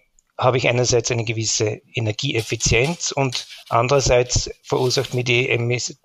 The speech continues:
die Verbrennung der Biomasse Emissionen. Und wenn ich das jetzt im Verhältnis setze, passiert genau das Gleiche wie bei Gas oder bei Kohle oder bei Öl. Kohle wird ja zum Glück nicht mehr eingesetzt oder nur mehr in sehr, sehr geringen Mengen eingesetzt in Österreich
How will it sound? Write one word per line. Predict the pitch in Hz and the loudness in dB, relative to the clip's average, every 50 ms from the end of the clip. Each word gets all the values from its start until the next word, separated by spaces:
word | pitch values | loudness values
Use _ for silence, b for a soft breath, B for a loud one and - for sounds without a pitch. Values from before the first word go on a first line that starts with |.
| - | -4
die | - - | -4 -2
Verbrennung | - - 120 - - 110 117 127 135 131 120 | 0 -2 -2 2 2 2 4 4 2 2 2
der | - 123 120 | 2 2 2
Biomasse | 117 - 123 127 123 120 120 110 110 - - - - | 2 0 0 0 2 2 2 2 2 2 0 0 0
Emissionen. | 110 113 110 110 110 107 - - 101 95 101 104 101 98 95 92 92 90 B B B B B B B B B B B B B B _ _ - | -2 -2 -2 -2 -4 -4 -4 -2 -2 0 0 0 0 -2 -4 -6 -10 -12 B B B B B B B B B B B B B B _ _ -6
Und | 123 120 | -2 0
wenn | 113 117 127 | 0 2 0
ich | 131 | 2
das | - 135 120 - | 2 2 2 2
jetzt | 127 - | 0 0
im | - 131 120 | 0 0 2
Verhältnis | 135 117 117 123 135 - - 147 127 | 2 2 2 2 0 0 -2 0 2
setze, | - - 123 120 - - 131 | 2 2 2 2 0 -2 -2
passiert | 123 - 127 - - 135 123 - | 0 0 0 0 2 0 0 0
genau | - 131 113 107 120 | -2 0 2 2 2
das | 120 135 120 - | 2 0 -2 0
Gleiche | - 117 113 117 120 - - 131 113 | 0 0 2 2 0 0 -2 -2 0
wie | 120 120 120 | -2 -2 0
bei | - 120 117 113 | 0 0 0 2
Gas | - 113 101 107 123 135 - - | 2 4 4 6 6 4 4 2
oder | - 123 117 117 | 0 0 0 0
bei | - - 113 | -2 -2 -4
Kohle | - - - 107 110 120 123 139 139 139 139 139 - | -4 -4 -4 0 0 2 4 4 4 4 2 2 0
oder | 117 117 113 113 | -2 0 -2 -2
bei | 101 - 110 - | 0 -2 -2 -2
Öl. | 101 104 110 123 139 160 156 131 113 - | -2 -2 0 0 0 0 -2 -4 -8 -10
Kohle | - - 110 110 117 113 | -6 -2 0 0 0 0
wird | 113 110 | -2 -2
ja | 113 | -4
zum | - - 120 | -4 -4 -6
Glück | 110 - 113 - - | -6 -6 -6 -6 -4
nicht | 123 127 127 - - | -4 -4 -4 -2 0
mehr | 123 120 120 113 110 - _ - - | 0 0 2 0 -2 -6 _ -12 -6
eingesetzt | - 110 110 110 127 120 - 123 120 120 - - - | -4 -4 -2 -2 -2 0 0 0 0 0 -2 -4 -4
oder | - 107 110 | -4 -4 -2
nur | 110 110 107 | -2 -2 0
mehr | 110 113 | 0 -2
in | 107 107 | -2 -2
sehr, | 107 - 110 107 | -2 -2 -2 0
sehr | 101 117 113 | -2 -2 -2
geringen | - 113 104 110 113 113 107 | -2 -2 -2 -2 -2 -2 -4
Mengen | 101 107 113 127 127 135 | -4 -2 -2 -2 0 0
eingesetzt | 120 123 135 123 - 131 120 - - - | -2 -2 -2 -2 -2 -2 -4 -6 -8 -8
in | 127 120 | -6 -6
Österreich | 117 120 - - - 123 123 123 127 127 | -6 -6 -8 -4 0 0 2 2 0 -2